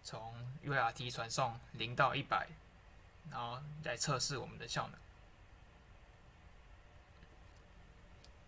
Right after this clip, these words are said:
好，这张图的部分是我们接收一笔资料的时间，然后一笔资料我们会花一百四十一点三七五 M S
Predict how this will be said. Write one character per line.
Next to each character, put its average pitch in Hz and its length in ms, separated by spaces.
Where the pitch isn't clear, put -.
好， 151 240
这 - 100
张 156 260
图 - 180
的 120 80
部 135 100
分 135 180
是 139 140
我 120 140
们 113 160
接 143 160
收 135 200
一 147 120
笔 117 120
资 - 180
料 127 140
的 117 80
时 - 200
间， 120 240
然 127 120
后 131 80
一 165 120
笔 156 100
资 131 160
料 131 180
我 113 120
们 120 80
会 127 60
花 123 260
一 151 60
百 120 220
四 - 260
十 - 120
一 123 180
点 120 220
三 123 180
七 123 220
五 - 160
M 123 100
S 123 200